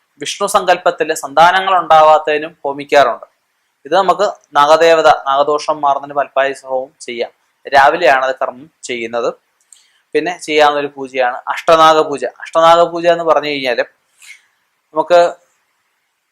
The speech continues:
ജാതകപ്രകാരമുള്ള കാളസർപ്പദോഷത്തിനോടുള്ള ഒരു പരിഹാരമാണ് അഷ്ടനാഗ പൂജ. അഷ്ടനാഗ പൂജ കൊണ്ട് സർപ്പദോഷവും മാറും.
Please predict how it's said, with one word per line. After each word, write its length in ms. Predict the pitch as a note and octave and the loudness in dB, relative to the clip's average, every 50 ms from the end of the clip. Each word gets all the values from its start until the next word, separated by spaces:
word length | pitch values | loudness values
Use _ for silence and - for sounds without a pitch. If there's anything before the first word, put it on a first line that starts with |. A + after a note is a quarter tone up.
| _ _ _ _ _ _ _ _ _ _ _ _ _ _ - D#3 | _ _ _ _ _ _ _ _ _ _ _ _ _ _ -2 2
ജാതകപ്രകാരമുള്ള 960 | D3 C#3+ D3 D#3 E3+ F3 F3 F3+ F3+ F3+ F3+ F3+ F3+ F3+ F3+ E3+ D#3+ D#3 D#3 D3+ D3+ - - - _ - | 2 4 4 4 4 4 4 4 4 4 6 6 6 4 2 0 2 4 4 2 2 0 -6 -10 _ 2
കാളസർപ്പദോഷത്തിനോടുള്ള 1160 | C#3+ D3 D#3 E3 E3 F3 F3 - F#3 F3+ F#3 F#3 F3+ - F3 - F3+ E3+ E3+ E3 D#3+ D3+ D3+ D3 | 4 4 4 4 2 0 -2 -2 0 0 2 0 -2 -2 -6 -6 -2 -2 2 2 2 2 2 -2
ഒരു 120 | C#3+ C#3+ - | -4 -6 -10
പരിഹാരമാണ് 600 | C#3 C3+ C3 C3+ C#3 C#3 C#3 C#3+ C3+ C3 B2+ B2 | -10 -10 -2 2 2 4 4 2 2 0 -2 -4
അഷ്ടനാഗ 440 | A#2+ - - C3 C3 C3 B2+ B2+ B2+ | -4 -4 -6 -4 -2 -2 -2 -2 -2
പൂജ. 240 | A#2+ A#2+ A#2 A2+ | -4 -6 -8 -8
അഷ്ടനാഗ 400 | - - - - C#3+ C#3+ C#3+ C#3+ | -8 -12 -8 -4 0 0 0 0
പൂജ 240 | D3 C#3+ D3 D3+ D3 | -2 -4 -4 -4 -2
കൊണ്ട് 240 | D#3 D3+ D3+ D3+ E3+ | -2 -2 0 -2 -4
സർപ്പദോഷവും 840 | F3+ F3 _ _ _ - - - C#3+ C#3+ D3+ D#3 D#3 D#3 E3+ E3 E3 | -6 -8 _ _ _ -10 -6 -2 0 0 2 0 2 0 0 0 2
മാറും. 300 | D#3 D3 C#3 D3+ F3 | 2 0 0 0 -2